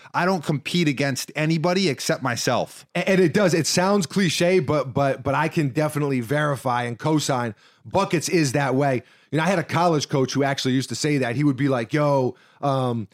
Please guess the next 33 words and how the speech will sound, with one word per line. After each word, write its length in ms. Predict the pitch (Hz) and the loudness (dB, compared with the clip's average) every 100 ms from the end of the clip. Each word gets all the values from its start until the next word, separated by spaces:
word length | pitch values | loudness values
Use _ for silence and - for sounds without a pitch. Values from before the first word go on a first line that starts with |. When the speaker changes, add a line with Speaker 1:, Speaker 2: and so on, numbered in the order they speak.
| _ _ _ _ _ _ - | _ _ _ _ _ _ -6
Speaker 2:
let's 360 | 120 151 185 135 | 0 0 0 0
be 200 | 156 160 | 0 0
better 380 | 120 151 147 | 0 0 0
today." 360 | - 147 131 98 | 0 0 0 0
Speaker 1:
Yeah. 200 | 127 131 | 2 2
Speaker 2:
Or, 80 | 156 | 2
or, 160 | 170 156 | 0 2
or 200 | 151 135 | 2 2
he 120 | 165 | 2
would 160 | 151 | 2
say, 160 | 147 151 | 0 0
like, 160 | 131 - | -2 -2
if 60 | |
he 60 | 143 | 0
was, 120 | 131 | 0
like, 120 | 123 | 0
scolding 480 | - - 147 143 135 | -4 -2 0 0 0
us 140 | 135 139 | -2 -2
after 260 | 127 131 | -4 -4
practice 440 | - 147 143 151 123 | -2 -2 -2 -4 -2
or 40 | |
something, 300 | 160 147 143 | -2 -2 -2
he 80 | 135 | -2
would 120 | 127 | -2
say, 140 | 135 123 | -2 0
"Listen, 260 | 135 127 | 0 -2
guys, 280 | 120 117 107 | -2 -2 -2
we 80 | 123 | -2
didn't 120 | 123 120 | -2 -2
get 120 | 107 | -2
better 240 | 127 113 | -2 -2
today." 200 | 101 98 | -2 0
Speaker 1:
Yeah. 160 | 127 | 0